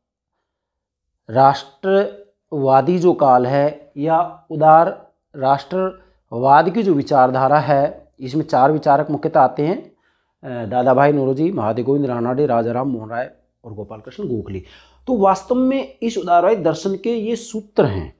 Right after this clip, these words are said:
अब भले ही दादा भाई नौरोजी हो, महादेव गोविंद रानडे हो,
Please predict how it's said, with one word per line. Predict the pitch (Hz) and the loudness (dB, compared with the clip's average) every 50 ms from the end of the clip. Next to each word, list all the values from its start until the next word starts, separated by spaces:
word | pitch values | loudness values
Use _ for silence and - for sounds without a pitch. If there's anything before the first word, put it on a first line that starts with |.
| _ _ _ _ _ _ _ _ _ - | _ _ _ _ _ _ _ _ _ 0
अब | 175 151 | 0 0
भले | 139 151 156 175 | 2 0 2 2
ही | 185 190 190 | 2 2 2
दादा | 147 147 139 139 151 147 | 2 2 2 4 4 4
भाई | 151 156 170 | 4 4 2
नौरोजी | 165 151 139 143 147 135 139 156 | 2 2 2 2 2 0 0 -2
हो, | 160 160 156 160 160 160 - - _ _ _ - | 0 0 0 0 -2 -4 -10 -20 _ _ _ -12
महादेव | 127 127 127 131 123 139 143 | -10 -6 -6 -4 -4 -2 -2
गोविंद | 156 160 156 147 | 0 0 0 0
रानडे | 127 123 123 123 131 139 143 147 | -2 -2 0 0 0 2 2 2
हो, | 147 147 151 151 151 - _ | 2 2 0 0 -4 -10 _